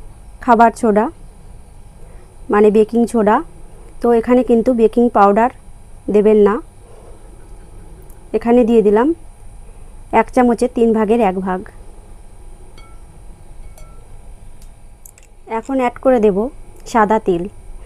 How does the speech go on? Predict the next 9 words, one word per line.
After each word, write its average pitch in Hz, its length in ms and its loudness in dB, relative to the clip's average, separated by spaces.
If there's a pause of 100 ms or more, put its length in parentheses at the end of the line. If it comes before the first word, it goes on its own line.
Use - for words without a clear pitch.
(220)
সাদা 214 300 0
তিলটা 240 320 -4
দিলে 240 200 0
খেতে 226 240 -4
ভীষণ 233 340 -2
ভালো 240 200 0
লাগবে, 208 300 0
আর 208 160 -2
দেখতেও 214 300 -2